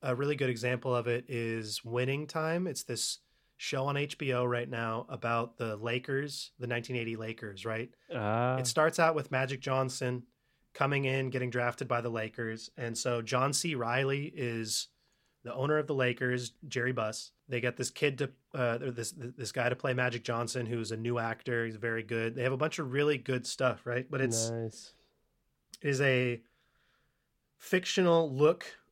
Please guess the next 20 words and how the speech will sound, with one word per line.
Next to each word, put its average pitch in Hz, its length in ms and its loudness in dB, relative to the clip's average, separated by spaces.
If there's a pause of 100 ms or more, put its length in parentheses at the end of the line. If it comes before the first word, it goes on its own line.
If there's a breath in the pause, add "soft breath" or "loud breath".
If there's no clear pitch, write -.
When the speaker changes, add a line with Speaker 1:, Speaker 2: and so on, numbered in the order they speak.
(120)
Speaker 1:
at 135 280 4
hi-, 143 180 0
a 131 100 0
historic 127 560 0
event. 120 420 0
Like, 131 180 -4
I 143 60 -2
like 160 340 0
those 214 360 -2
historical 139 720 -2
fiction 160 500 -4
type 170 260 -4
of 175 100 -8
things 190 400 2
to 104 100 2
where 107 140 2
Speaker 2:
Yeah, - 60 2
Speaker 1:
there's, 143 260 2
Speaker 2:
yeah. 147 60 -4
Speaker 1:
like, 123 340 -2